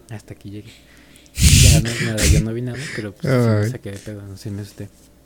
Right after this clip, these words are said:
Speaker 1: Y la tercera, que la incluyo porque aquí a estos dos caballeros presentes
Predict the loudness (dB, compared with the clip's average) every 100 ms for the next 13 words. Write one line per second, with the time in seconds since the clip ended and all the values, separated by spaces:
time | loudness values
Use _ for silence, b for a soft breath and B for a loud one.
0 | _ _ _ _ _ _ _ _ _ -20
1 | _ _ _ _ _ _ _ _ _ -8
2 | -8 -6 -10 -8 -8 -8 -16 _ _ _
3 | _ _ -6 -4 -4 -8 -12 -20 -20 -20
4 | _ -12 -6 -4 -4 -4 -6 -6 -10 -12
5 | -12 -12 -18 -14 -14 -10 -8 -8 -8 -12
6 | -14 -14 -14 -14 -10 -8 -8 -10 -16 -14
7 | -12 -14